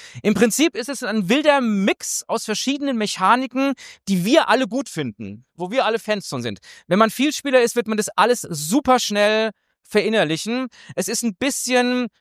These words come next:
Tableau-Building, es ist ein bisschen Deck-Building, es ist ein bisschen Worker-Placement. Wir haben so einen verdeckten Stichmechanismus mit eingebaut und all das zusammen ist extrem verzahnt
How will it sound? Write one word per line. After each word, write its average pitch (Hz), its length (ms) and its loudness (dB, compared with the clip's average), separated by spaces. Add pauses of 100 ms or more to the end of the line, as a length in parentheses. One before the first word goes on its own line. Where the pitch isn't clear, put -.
(140)
Tableau-Building, 139 800 2
es 196 100 -4
ist 247 160 -6
ein 240 100 -4
bisschen 233 360 -2 (120)
Deck-Building, 104 640 -2 (300)
es 202 140 -2
ist 233 100 -6
ein 233 120 0
bisschen 220 420 0
Worker-Placement. 120 920 2 (300)
Wir 185 100 2
haben 226 180 6
so 233 100 2
einen 240 80 0
verdeckten 220 440 0
Stichmechanismus 160 1080 -2
mit 139 120 -6
eingebaut 117 760 0 (360)
und 190 200 -6 (120)
all 240 220 2
das 262 220 0
zusammen 226 400 0
ist - 180 -4
extrem 214 520 -2
verzahnt 233 920 0